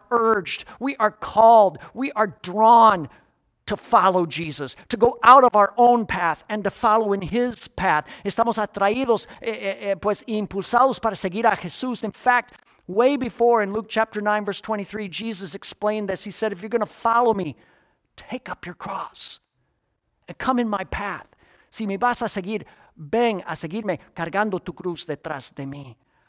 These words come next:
That's why we're Simon. We too are called to do the same, to, to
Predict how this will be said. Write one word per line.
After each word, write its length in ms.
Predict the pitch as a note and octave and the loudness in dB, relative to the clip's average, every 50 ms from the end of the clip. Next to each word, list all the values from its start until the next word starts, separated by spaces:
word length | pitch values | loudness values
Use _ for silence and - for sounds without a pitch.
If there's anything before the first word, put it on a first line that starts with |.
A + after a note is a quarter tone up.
| _ _ _ _ - C3 C3+ | _ _ _ _ -20 -12 -6
That's 360 | G#3 A3+ A#3 B3+ - - - | -4 -2 -2 -2 -4 -6 -8
why 180 | G#3 A3+ G#3+ A3 | -6 -4 -4 -4
we're 200 | G#3+ F3+ F#3 G#3+ | -6 -8 -10 -10
Simon. 400 | - - - - G#3 A3 A3 G#3 - _ _ _ _ _ _ _ _ _ _ _ _ _ - | -10 -12 -10 -10 -10 -12 -12 -16 -20 _ _ _ _ _ _ _ _ _ _ _ _ _ -6
We 180 | F#3 A#3 B3+ | -4 -4 -4
too 260 | - - - C4 B3+ A3+ | -4 -4 -6 -4 -2 -2
are 60 | G3+ | -4
called 420 | - - G#3+ A3 G#3 G3 F3 D#3 - _ _ _ _ - | -4 -2 0 0 2 0 -2 -6 -10 _ _ _ _ -12
to 100 | - F#3+ | -12 -8
do 220 | D3 G3+ G#3+ G#3 | -6 -6 -4 -4
the 80 | G3 - | -4 -2
same, 240 | - B3 A3 G#3 | -2 -2 -2 0
to, 160 | - A3 G3+ - - - - | -2 -4 -4 -4 -10 -16 -4
to 180 | - A#3+ A3 | 0 0 0